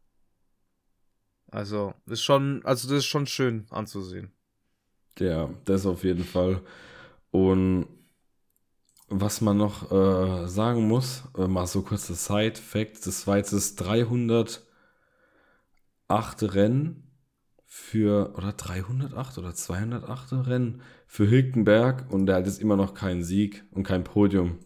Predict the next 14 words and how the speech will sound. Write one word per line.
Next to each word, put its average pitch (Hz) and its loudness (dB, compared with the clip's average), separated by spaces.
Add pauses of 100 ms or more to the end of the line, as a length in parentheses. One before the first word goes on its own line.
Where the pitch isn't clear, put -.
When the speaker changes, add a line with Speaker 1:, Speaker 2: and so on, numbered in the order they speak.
(120)
Speaker 2:
Das - -8
hat 92 -6
noch 98 -4
kein 92 -2
Fahrer 92 2
jetzt 87 0
geschafft, 90 -2
ne? 92 0
Der 90 -6
hat 85 -6
jetzt - -4 (300)
den 90 2
alleinigen 95 4
Rekord. 90 0